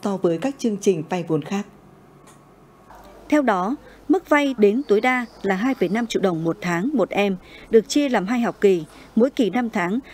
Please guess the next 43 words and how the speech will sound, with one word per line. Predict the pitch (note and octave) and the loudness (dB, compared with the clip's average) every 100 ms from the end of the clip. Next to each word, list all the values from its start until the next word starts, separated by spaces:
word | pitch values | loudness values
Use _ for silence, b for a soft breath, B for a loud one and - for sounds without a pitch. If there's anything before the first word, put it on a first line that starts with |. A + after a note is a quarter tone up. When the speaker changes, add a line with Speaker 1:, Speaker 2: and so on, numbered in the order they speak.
| B - | B 0
Speaker 2:
với | |
mức | G#3 E4 | 0 0
lãi | A#3 A3+ | -2 -2
suất | - F4+ | -2 -2
ưu | - G3+ | 0 0
đãi | G3 A#3+ E4 - | 0 -2 -4 -4
là | G3 F3+ | -2 -2
sáu | - E3+ | -2 -4
phẩy | G#3 G#3+ | -2 -2
sáu | E3 E3+ | -2 -2
phần | A3 - | -2 -2
trăm | G3 G3 | -4 -2
năm. | G3+ F3+ - - - - B B - | -2 -2 -8 -20 -20 -20 B B 2
Đối | G3+ | 2
tượng | B3 C#4 - | 4 0 0
là | F#3+ | -4
học | F3 | -4
sinh | - C4 B3 | -2 -2 0
sinh | B3+ A3 | -2 2
viên | B3 A3+ | 2 0
có | - | -2
hoàn | C4 - | -2 0
cảnh | F3+ C#3+ | -4 -2
khó | E3+ | -4
khăn | F3+ A#3 G#3+ G3 B B | -2 0 -2 -4 B B
theo | C#4 | -2
học | B3+ G3 - - | 0 -2 -4 -4
tại | E3+ | -2
các | D#4+ - | -2 0
trường | A3 E3+ | 0 0
đại | D#3+ E3+ | -4 -2
học | F3+ - - | -4 -4 -4
hoặc | G3 - - | -4 -2 -2
tương | A3 | 0
đương | G#3 A3 G3 - | 4 2 2 -4
đại | F#3 | -4
học | F3+ - | -4 -2
cao | G#3+ | 0
đẳng, | G3+ E3+ C3+ B B | 0 -2 -4 B B
trung | - G3 | 0 2
cấp | - - | 2 0
chuyên | B3 G#3 | -2 0
nghiệp | F#3 | 0